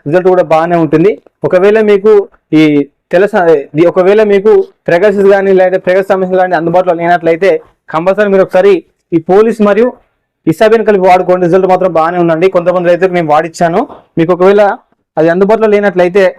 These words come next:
కంపల్సరీ మీరు ఈ పోలీస్ మరియు ఇసాబిన్ కాంబినేషన్లో వాడుకున్నట్లయితే సైడ్ బైస్ బాగా రావడానికి, మొక్క మెత్తగా రావడానికి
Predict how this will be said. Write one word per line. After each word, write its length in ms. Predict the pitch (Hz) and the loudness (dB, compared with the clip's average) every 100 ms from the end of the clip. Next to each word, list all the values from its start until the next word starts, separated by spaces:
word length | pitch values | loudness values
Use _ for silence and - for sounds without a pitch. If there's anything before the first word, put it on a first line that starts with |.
| - - | -10 -8
కంపల్సరీ 400 | 175 208 214 208 190 | -4 -2 -2 0 2
మీరు 160 | 196 190 180 _ _ 165 | 2 2 -2 _ _ -4
ఈ 40 | 160 | 0
పోలీస్ 300 | 190 220 202 196 | 2 2 0 0
మరియు 180 | 190 269 302 - _ 165 | 0 -2 -6 -20 _ -2
ఇసాబిన్ 380 | 202 190 202 190 | 0 0 0 0
కాంబినేషన్లో 360 | 185 185 185 165 | -2 0 2 0
వాడుకున్నట్లయితే 600 | 165 175 170 170 165 175 - _ _ _ - | 2 -2 0 -2 0 -2 -2 _ _ _ -2
సైడ్ 180 | 175 190 | 0 2
బైస్ 160 | 202 180 | 0 0
బాగా 120 | 190 | 0
రావడానికి, 340 | 180 180 170 220 - - 156 | 2 0 0 -2 -2 -2 -2
మొక్క 180 | 170 190 | 0 -2
మెత్తగా 320 | 175 170 190 175 | -2 0 0 2
రావడానికి 360 | 170 175 170 | 0 0 0